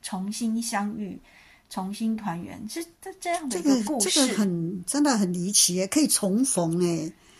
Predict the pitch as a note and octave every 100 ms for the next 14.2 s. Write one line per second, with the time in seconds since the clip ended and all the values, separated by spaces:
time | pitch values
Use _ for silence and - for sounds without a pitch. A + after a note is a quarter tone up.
0 | - F4+ - G#3+ D4+ - - D4+ D#4 -
1 | D#4 B3 F3+ F3 E3+ A3+ - _ - A#3+
2 | G#3+ A3+ A3 C4+ D4 C#4 A3+ - - -
3 | D#4+ E4+ E4 E4+ C#4 G3+ F3+ F#3+ - D4+
4 | C#4 A#3 F#3 A#3 A3+ A3 G#3+ A3 - D4+
5 | C#4+ C#4+ C#4 C4 B3 A#3 - A#3 A3 E3+
6 | E3+ E3+ D#3 E3+ F3 G#3 G3+ F3 F#3 G#3+
7 | - - - F#3 F#3 G#3+ F#3 E3 E3 F#3
8 | G3 F#3 G3 - - - - A#3 A3+ G#3
9 | A3 G#3 G#3 - - E4+ F4 C4 F#3+ F#3
10 | G3 G3+ - A#3 F#3+ D#3+ - - - -
11 | - _ _ _ - - C#4 - - -
12 | - F#3 G3+ A#3 C4 A#3 - _ _ _
13 | - - - C#4 C4 C4 - - A#3 E3
14 | D#3